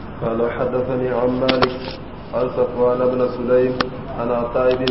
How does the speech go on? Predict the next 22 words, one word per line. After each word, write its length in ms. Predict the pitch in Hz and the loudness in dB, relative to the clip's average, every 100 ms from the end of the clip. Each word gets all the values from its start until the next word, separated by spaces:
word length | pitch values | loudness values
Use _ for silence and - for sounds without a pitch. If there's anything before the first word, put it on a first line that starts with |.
| 123 117 | 2 0
يسار 360 | - 127 120 - - - - - - | 2 4 2 0 -6 -8 -8 -12 -10
عن 180 | 107 127 | -4 0
أبي 240 | 127 127 127 117 | 4 4 2 0
سعيد 320 | 123 120 135 127 | 0 2 0 0
الخدري 760 | 120 117 120 113 117 131 127 | -2 -4 -4 -2 -2 -2 0
رضي 380 | 117 131 127 127 | 0 0 2 4
الله 360 | 123 123 127 127 120 | 4 6 6 6 4
عنه 260 | 120 120 - - - - - - | 4 0 -2 -8 -8 -8 -8 -4
أن 240 | 120 131 | 0 2
رسول 540 | 127 123 117 - 127 123 | 4 4 2 0 0 2
الله 380 | 123 123 123 123 110 - | 4 6 6 4 -2 0
صلى 240 | 123 123 | 2 2
الله 320 | 117 120 131 123 113 | 0 4 4 4 0
عليه 280 | 113 123 123 117 | 0 0 -2 0
وآله 540 | 113 120 123 120 120 120 | 0 2 2 2 0 -2
وسلم 540 | 113 107 127 123 120 113 107 113 | -2 0 0 0 0 0 -2 2
قال: 280 | 123 127 127 127 - - - - 107 101 | 4 4 4 -2 -6 -10 -12 -10 -8 -2
"غسل 320 | 127 123 135 | -2 -2 0
يوم 340 | 127 127 127 123 | 2 2 2 0
الجمعة 760 | 117 107 123 127 117 113 127 127 - - 104 104 | -2 -4 -2 -2 0 2 2 2 -2 -8 -4 2
واجب 440 | 113 123 123 123 123 | 4 4 2 0 0
على 360 | 120 117 117 | 2 4 4